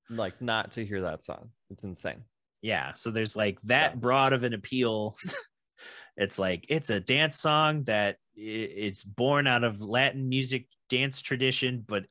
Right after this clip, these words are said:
Speaker 2: is in the crossover market for American clubs,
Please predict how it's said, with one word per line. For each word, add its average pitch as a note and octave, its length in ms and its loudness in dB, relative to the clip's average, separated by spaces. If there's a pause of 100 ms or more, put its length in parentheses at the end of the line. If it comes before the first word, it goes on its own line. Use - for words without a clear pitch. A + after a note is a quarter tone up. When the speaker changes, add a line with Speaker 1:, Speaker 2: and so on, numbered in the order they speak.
Speaker 2:
is A#2+ 260 2
in B2 220 0
the A2 160 -2 (120)
crossover B2+ 680 2
market B2 560 0
for A2+ 180 -2
American A2+ 680 2
clubs, A#2 680 0